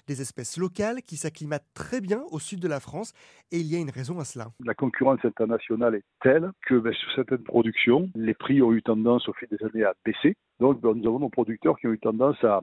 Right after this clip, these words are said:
Speaker 2: diminuer, euh, ces productions, euh, qui ont des besoins en infrastructure, de serres notamment, et de technologies, euh,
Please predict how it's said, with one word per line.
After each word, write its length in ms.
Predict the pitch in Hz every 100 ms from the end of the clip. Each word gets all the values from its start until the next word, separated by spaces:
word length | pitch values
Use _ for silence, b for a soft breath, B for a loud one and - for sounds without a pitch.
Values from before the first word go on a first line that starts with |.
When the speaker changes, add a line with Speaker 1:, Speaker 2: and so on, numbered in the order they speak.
| 90
Speaker 2:
diminuer, 640 | 127 135 127 127 135 135
euh, 300 | 131 101 98 -
ces 80 | -
productions, 640 | 107 104 - - 120 113
euh, 600 | 101 95 95 92 92 92 90
qui 80 | 104
ont 80 | 101
des 160 | 101
besoins 560 | 92 101 92 107 113 107
en 120 | 90
infrastructure, 840 | 92 - 98 - 98 - 110 113 98
de 120 | 92 -
serres 240 | 127 117 98
notamment, 600 | 98 - 92 110 117 101
et 20 |
de 80 | -
technologies, 720 | - - 104 101 95 117
euh, 80 | 104